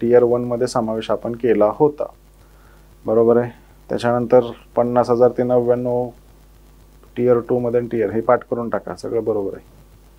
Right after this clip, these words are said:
Tier one, tier टू, tier three सिटीजचं classification ते दिलंय. शाश्वत विकास ध्येय खालीलपैकी कोणते नाही? Sustainable development goal,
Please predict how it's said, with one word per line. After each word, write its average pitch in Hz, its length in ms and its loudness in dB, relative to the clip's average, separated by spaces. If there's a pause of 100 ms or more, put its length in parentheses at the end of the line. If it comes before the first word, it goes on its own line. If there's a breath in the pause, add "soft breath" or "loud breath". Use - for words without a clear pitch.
(180)
Tier 113 160 -2
one, 117 220 -4
tier 113 200 0
टू, 110 140 -10
tier 110 280 -2
three 113 260 -10
सिटीजचं - 460 -10
classification 101 640 -2
ते 98 120 -8
दिलंय. - 260 -14 (1120 soft breath)
शाश्वत 135 460 2
विकास 143 340 2 (560 soft breath)
ध्येय 131 360 4
खालीलपैकी 131 580 -2
कोणते 120 440 0
नाही? 117 440 0 (1200 soft breath)
Sustainable 139 600 2
development 131 560 4
goal, 110 640 2